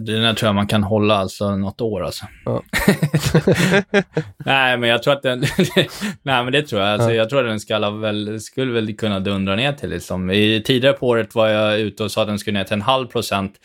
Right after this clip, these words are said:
Speaker 1: tjugotjugofyra, då vi har nästa stora, liksom, cykelbotten i, i tioåringen. Eh, däremot så ge-, toppar den ju inte på två, utan snarare på tre och tjugo.
Speaker 2: Mm.
Speaker 1: Eh, så en halv procent härifrån, det, det är ju, det är ju, det kanske känns väl,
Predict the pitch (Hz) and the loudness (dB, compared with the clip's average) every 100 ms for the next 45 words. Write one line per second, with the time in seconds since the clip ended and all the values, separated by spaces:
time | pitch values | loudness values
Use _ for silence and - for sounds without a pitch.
0 | - - - - 107 98 - - - 113 | -20 -20 -8 0 0 0 0 -2 -2 -2
1 | 101 120 107 104 101 98 98 95 - 98 | 2 2 0 0 0 0 0 -2 -2 -2
2 | 110 95 92 92 98 95 - 98 - 98 | 0 0 0 0 -2 0 0 0 0 0
3 | 131 139 - 104 - 98 92 87 _ _ | 0 0 0 -2 -2 -4 -4 -6 _ _
4 | _ - 107 92 104 90 87 85 92 117 | _ -4 -2 0 0 0 0 0 0 -2
5 | - _ _ _ 107 98 95 92 95 92 | -6 _ _ _ 0 2 2 2 0 -4
6 | 101 113 120 117 110 - 113 107 107 120 | -2 0 0 -2 -4 0 0 0 0 -2
7 | 120 104 117 - 131 123 117 98 92 101 | -4 -2 -2 0 0 2 0 -2 -2 -6
8 | - 123 98 92 101 95 92 107 98 90 | -4 -2 0 0 0 0 0 -2 -2 -4
9 | 90 104 95 - 127 104 82 76 - 127 | -4 -2 0 2 0 0 -4 -6 -2 0
10 | 113 - 101 92 95 95 107 104 104 123 | 0 -2 0 2 0 0 0 0 0 0
11 | 127 120 123 - 101 104 120 110 - 104 | 0 -2 -4 -2 -2 0 0 0 -4 -2
12 | 113 113 110 107 90 120 113 117 107 101 | -2 0 -2 -2 -4 -6 -2 0 2 0
13 | 98 95 90 87 85 76 110 107 104 110 | 0 0 -2 -4 -6 -4 -2 0 0 -2
14 | 101 92 101 113 92 | -4 -4 0 0 0